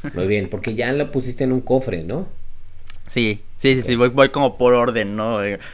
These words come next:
Speaker 1: g-, grabo mi cofre, después ya, después hago así el directo, ¿no?
Speaker 2: Muy
Speaker 1: Para
Speaker 2: bien.
Speaker 1: que la gente,
Speaker 2: Perfecto.
Speaker 1: si me preguntan, "¿Cuándo lo conseguí?",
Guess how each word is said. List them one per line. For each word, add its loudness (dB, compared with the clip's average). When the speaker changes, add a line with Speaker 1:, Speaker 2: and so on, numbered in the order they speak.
Speaker 1:
g-, -8
grabo 4
mi -2
cofre, 0
después -4
ya, 0
después -6
hago -4
así -6
el -6
directo, -6
¿no? -8
Speaker 2:
Muy -8
Speaker 1:
Para -2
Speaker 2:
bien. -2
Speaker 1:
que -6
la -6
gente, -4
Speaker 2:
Perfecto. -14
Speaker 1:
si -2
me 4
preguntan, -2
"¿Cuándo -2
lo 0
conseguí?", -4